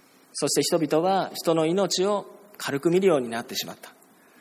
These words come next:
そしてそれからロシアは七十年もの間、もう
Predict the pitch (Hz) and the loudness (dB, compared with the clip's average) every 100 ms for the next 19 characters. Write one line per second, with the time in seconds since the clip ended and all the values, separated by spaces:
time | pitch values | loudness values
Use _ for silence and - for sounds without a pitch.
0 | - - _ - 170 208 196 202 226 220 | -20 -20 _ -6 -2 0 2 2 4 6
1 | 180 - 165 123 127 147 170 180 190 175 | 4 4 2 2 0 4 4 6 4 4
2 | 143 117 117 113 104 - - - - 117 | 0 0 0 -2 -4 -8 -20 -20 -18 -14